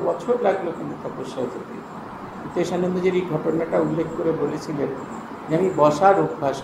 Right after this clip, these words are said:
করেছিলাম। আগে তো স্টুডেন্ট শ্রমিক ছিলাম, সারাদিন ঘুরে বেড়াতে হতো,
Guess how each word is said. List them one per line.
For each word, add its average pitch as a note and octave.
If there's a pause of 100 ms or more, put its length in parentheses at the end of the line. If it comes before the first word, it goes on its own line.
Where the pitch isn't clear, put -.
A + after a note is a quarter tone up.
করেছিলাম। A#2+ (760)
আগে E3
তো G3
স্টুডেন্ট -
শ্রমিক G#3
ছিলাম, G#3+
সারাদিন F3+
ঘুরে E3
বেড়াতে D#3+
হতো, D3